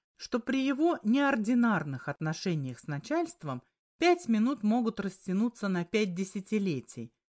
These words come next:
но это дело не меняет. Я готова признать, что Гарик самый нахальный из всех известных мне хвостунов. Но, во-первых, когда он называет себя лучшим сыщиком нашего времени –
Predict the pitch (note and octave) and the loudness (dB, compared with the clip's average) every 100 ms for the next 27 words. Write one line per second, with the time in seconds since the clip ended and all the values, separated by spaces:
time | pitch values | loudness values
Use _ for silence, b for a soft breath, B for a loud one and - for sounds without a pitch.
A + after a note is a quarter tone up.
0 | _ E3+ G3+ E4+ F#4 C4 D#3 F#3 B3+ A#3+ | _ -4 2 2 2 0 0 0 2 2
1 | G#3+ G3+ F#3 C3+ A2+ C3 _ _ _ _ | 2 4 2 -2 -6 -12 _ _ _ _
2 | _ _ - E3 C#4 F#3 E3+ B3 A3 D#3+ | _ _ -4 2 2 2 2 2 0 0
3 | D#3+ D3+ A3 D4+ - - D#3+ D3+ C#4 E4 | -4 -2 -2 -2 -4 -4 -4 0 0 2
4 | D#3+ - _ _ - - C4 D#4 G3 E3 | -2 -6 _ _ -10 2 4 6 4 2
5 | D3+ - A#3+ D4 B3 D#3+ - D#3+ - - | 0 -2 0 2 2 -2 -4 -10 -10 -12
6 | - C#4 C#4+ - E3+ D#3+ F3+ A#3+ - A3+ | -6 -4 -4 -4 -4 -2 -2 -2 0 -2
7 | - E3 E3 F3+ E3+ F3+ - F3+ D3 A2+ | -2 -2 -2 -4 -6 -10 -6 -4 -4 -6
8 | - _ _ _ _ _ _ D3+ C#3+ C#3+ | -12 _ _ _ _ _ _ -4 -2 -2
9 | B3 E4+ A#3 C3+ - _ _ - F#3+ B3 | 2 2 2 -2 -8 _ _ -6 0 2
10 | D#4+ A#3 G#3 E3+ F3 B3 B3 F3 - F3 | 4 4 2 0 0 0 -2 -4 -6 -2
11 | G3 F3+ - F#3 B3 - - D3 - A3 | 0 0 -2 -2 -2 -4 -6 -8 -4 -4
12 | - - C3+ C3+ C#3 D#3+ C#3+ - C3+ C3+ | -4 -6 -10 -8 -4 -2 -4 -6 -8 -6
13 | D#3 C#4+ E4+ G#3 C#3+ | -4 -2 0 0 -2